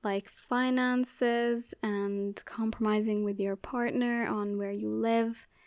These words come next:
Um, sorry, I'm just, like, rambling now. But yeah, these are, I guess, just quite broad reasons. Obviously, there's a lot of other things that can make us feel lonely, like going through a breakup or ex-, experiencing grief and not having those people that you feel like can support you in those ways.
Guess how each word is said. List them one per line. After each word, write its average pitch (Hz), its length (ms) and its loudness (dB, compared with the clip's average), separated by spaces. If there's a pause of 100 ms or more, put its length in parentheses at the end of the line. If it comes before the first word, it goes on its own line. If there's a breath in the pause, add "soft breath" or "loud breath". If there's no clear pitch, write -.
(500 soft breath)
Um, 220 440 -6
sorry, 214 220 -2
I'm 208 80 2
just, 233 160 -2
like, 214 180 2
rambling 202 480 -2
now. 208 300 -6
But 226 80 2
yeah, 196 160 0 (400)
these 269 200 6
are, 277 160 8
I - 100 6
guess, 233 240 2
just - 220 0
quite 220 280 2
broad 208 300 2
reasons. 226 480 0
Obviously, 220 400 2
there's 208 260 2
a 214 60 2
lot 208 200 4
of 202 100 0
other 208 200 2
things 226 280 -2
that 214 120 0
can 233 140 -2
make 220 160 -2
us 233 140 -2
feel 233 160 0
lonely, 233 340 2
like 202 400 0 (320 loud breath)
going 202 240 4
through 196 240 -2
a 196 40 -2
breakup 226 880 2
or 202 180 2
ex-, - 380 0
experiencing 202 720 0
grief 233 580 2 (400 loud breath)
and 208 200 2
not 208 240 4
having 208 220 4
those 202 140 2
people 214 260 2
that 196 160 2
you 208 100 2
feel 202 220 0
like 196 400 -2
can 208 160 -2
support 214 480 0
you 226 60 2
in 220 100 4
those 220 240 4
ways. 220 420 0